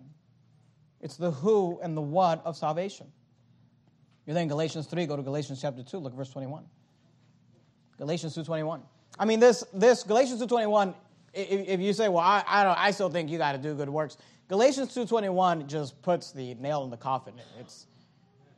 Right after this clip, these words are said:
it's, it's the, it's the knockout punch for work salvation. Galatians two twenty-one. "I do not frustrate the grace of God." You know what these works religions people,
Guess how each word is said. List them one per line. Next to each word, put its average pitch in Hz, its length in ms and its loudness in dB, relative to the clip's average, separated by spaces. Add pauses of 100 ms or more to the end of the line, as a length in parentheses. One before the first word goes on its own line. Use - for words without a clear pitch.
(340)
it's, 165 260 -8
it's 170 220 -2
the, 156 340 -2
it's 165 140 -6
the 165 100 -4
knockout 208 540 6
punch 165 520 -2 (500)
for 175 100 -2
work 175 320 4
salvation. 165 540 0
Galatians 180 380 0
two 208 100 -4
twenty-one. 170 480 2 (640)
"I 285 320 12
do 302 320 6
not 277 420 10
frustrate 247 680 8
the 226 80 0
grace 220 320 6
of 214 100 -4
God." 170 300 4 (2000)
You 247 120 6
know 330 80 12
what 349 120 4
these 269 180 2
works 240 380 6
religions 220 540 2
people, 240 640 2